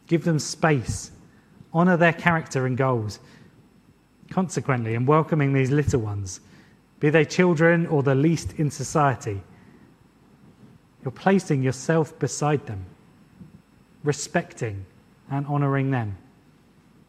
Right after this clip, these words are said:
So in some way, this is quite a political thing. If you want to welcome Jesus, you welcome also the least,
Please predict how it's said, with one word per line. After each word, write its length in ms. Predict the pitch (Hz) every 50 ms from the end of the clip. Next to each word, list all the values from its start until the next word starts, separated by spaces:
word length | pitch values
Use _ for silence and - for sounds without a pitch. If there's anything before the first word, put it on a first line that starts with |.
| _ _ _ _ _ _ _ _ _ _ _ _ _ _ _ _ _ _ _ _ _ _ _ _ _ _ _ _ _ _ _ _ _ _ _ _ _ _ _ _ _ _
So 120 | - - 170
in 80 | 180
some 200 | 180 - 240 226
way, 200 | 202 170 135 127
this 240 | 113 123 147 143 -
is 160 | 165 143 127
quite 440 | - - - - 175 160 151 160 - - - -
a 60 | - -
political 580 | - - 156 151 139 - - 120 - 127 117
thing. 380 | 101 - - 156 135 104 101 98 - - _ - - _ _ _ _ _ _ _ _ _ _ _ _ _ _ _ _ _ - -
If 80 | -
you 80 | 196 202
want 220 | 196 220 214 160
to 80 | - 170
welcome 380 | 143 156 165 156 - - 147 123
Jesus, 640 | 135 156 156 139 110 113 95 - - - - - - - - - - - - - - - - - - - - -
you 100 | 127 123
welcome 380 | 131 160 165 160 - 139 135 156
also 340 | 151 139 135 - 139 127
the 120 | 113 123 120
least, 540 | 123 131 127 117 - - - - - -